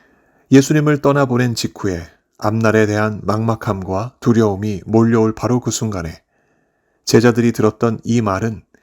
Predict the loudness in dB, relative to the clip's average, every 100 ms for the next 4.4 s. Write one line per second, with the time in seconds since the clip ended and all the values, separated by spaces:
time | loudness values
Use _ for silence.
0 | _ _ -6 0 0 0 -4 -8 _ _
1 | _ _ 2 2 2 -2 -2 -2 -2 -4
2 | -8 _ _ -4 0 2 2 0 -2 -4
3 | -2 0 0 0 -2 -2 -4 -4 -6 -6
4 | -6 -6 -6 -8